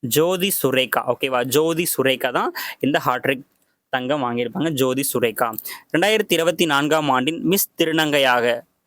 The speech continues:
தேர்வு செய்யப்பட்டவர் யார்? எண்பத்தி ரெண்டாவது கொஸ்டினுக்கு மிஸ் திருநங்கை யாருன்னு கேக்குறாங்க. ஷாம்சி. ஓகேங்களா? ஆன்சர் பாத்தீங்கன்னா ஷாம்சி. ரெண்டாயிரத்தி இருபத்தி நாலு தேர்தலில் தமிழகத்தில் பதிவான வாக்கு சதவீதம் எவ்வளவு? ஓகேவா? தமிழகத்துல மட்டும்தான் கேக்குறாங்க.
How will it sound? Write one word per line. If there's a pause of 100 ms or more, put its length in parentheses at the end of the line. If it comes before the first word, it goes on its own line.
(260)
தேர்வு
செய்யப்பட்டவர்
யார்?
எண்பத்தி
ரெண்டாவது
கொஸ்டினுக்கு
மிஸ்
திருநங்கை
யாருன்னு
கேக்குறாங்க. (760)
ஷாம்சி.
ஓகேங்களா?
ஆன்சர்
பாத்தீங்கன்னா
ஷாம்சி. (1160)
ரெண்டாயிரத்தி
இருபத்தி
நாலு (320)
தேர்தலில்
தமிழகத்தில்
பதிவான (460)
வாக்கு
சதவீதம்
எவ்வளவு?
ஓகேவா?
தமிழகத்துல
மட்டும்தான்
கேக்குறாங்க.